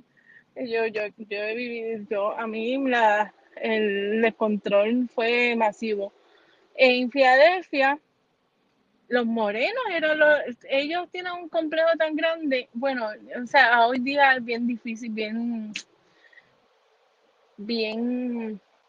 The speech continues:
hay que tocar este tema con mucha delicadeza, ¿verdad? Pero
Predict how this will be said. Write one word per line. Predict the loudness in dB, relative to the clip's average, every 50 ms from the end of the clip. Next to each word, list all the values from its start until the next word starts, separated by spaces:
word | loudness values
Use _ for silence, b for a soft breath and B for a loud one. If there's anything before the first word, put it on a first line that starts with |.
| _ _ _ _ _ _ _ _ _ _ 0
hay | 2 2 4
que | 4 6
tocar | 6 6 6 6 4 4 4
este | 2 0 -2 -4
tema | -2 -2 0 0 0 0 0
con | -2 -6
mucha | -4 -6 -8 -6 -4 -2
delicadeza, | -2 0 -2 -2 -4 -4 0 0 0 0 0 -2 -8 -10 -10 -10
¿verdad? | -8 -6 -4 -4 -4 -4 B B B B B B B _
Pero | 2 4 6 6 4 4 0 -2 -4 -6 -10